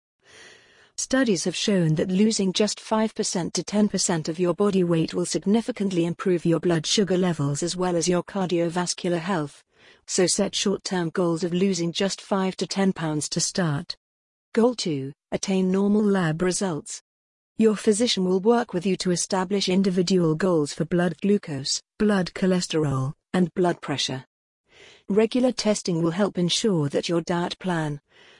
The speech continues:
exercise strategies, and medication, if necessary, are all working together to keep your blood sugar,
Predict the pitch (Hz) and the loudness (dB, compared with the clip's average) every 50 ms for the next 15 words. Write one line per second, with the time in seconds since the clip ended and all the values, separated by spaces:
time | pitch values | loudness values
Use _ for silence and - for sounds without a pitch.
0 | _ - 208 208 - - 240 214 - 190 170 170 170 - - - - 214 175 - | _ -2 -2 -2 -2 -2 -2 -2 -2 0 0 0 0 0 -2 0 0 0 0 0
1 | - 165 - - 151 143 139 143 - - _ _ _ - 190 185 190 208 208 190 | -2 -6 -6 -6 -6 -6 -8 -10 -12 -14 _ _ _ -2 0 2 4 4 4 2
2 | 202 - - 190 180 170 - - 156 143 143 151 - _ _ - 220 202 - 208 | 0 0 0 0 0 0 0 0 0 0 0 -2 -4 _ _ -2 -2 0 2 2
3 | 190 180 - - 160 - - 143 139 139 131 143 156 _ _ - - - - - | 2 2 0 -2 -2 -2 0 0 0 0 -2 -4 -6 _ _ -20 -20 -20 -20 -20
4 | - _ - - 196 208 220 247 254 202 202 190 175 - - 202 185 - 196 160 | -20 _ -2 0 4 4 4 4 4 4 2 2 0 0 -2 -4 -2 -2 -2 0
5 | - 175 160 151 147 - 165 - - 208 190 - - 175 170 156 180 180 180 160 | 0 0 0 0 -2 -4 -6 -6 -4 -6 -4 -2 -2 -2 -2 0 0 0 0 0
6 | - - - 196 160 - 147 151 170 | -2 0 0 0 0 0 0 -2 -4